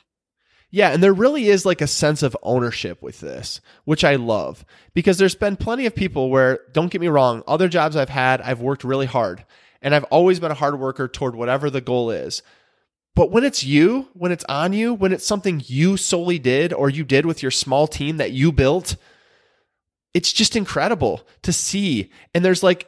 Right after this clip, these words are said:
you can take that sense of ownership because no matter what, no matter how committed people are to our business, no matter how committed people are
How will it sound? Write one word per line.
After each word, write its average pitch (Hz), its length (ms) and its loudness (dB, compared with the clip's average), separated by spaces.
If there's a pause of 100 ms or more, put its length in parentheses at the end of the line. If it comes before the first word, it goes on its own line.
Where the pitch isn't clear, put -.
(120)
you 180 160 -2
can 185 160 -4
take 196 260 2
that 156 180 0
sense 175 220 -2
of 151 100 -2
ownership 135 440 2
because 160 280 0
no 185 340 2
matter 208 340 0
what, 135 500 0 (340)
no 175 80 0
matter 180 200 2
how 220 580 0 (380)
committed 165 480 2
people 156 320 -2
are 117 280 4
to 139 200 -4
our 131 140 4
business, 110 580 -6 (260)
no 151 80 -2
matter 156 200 2
how 196 360 2
committed 190 420 -2
people 160 300 0
are 123 360 4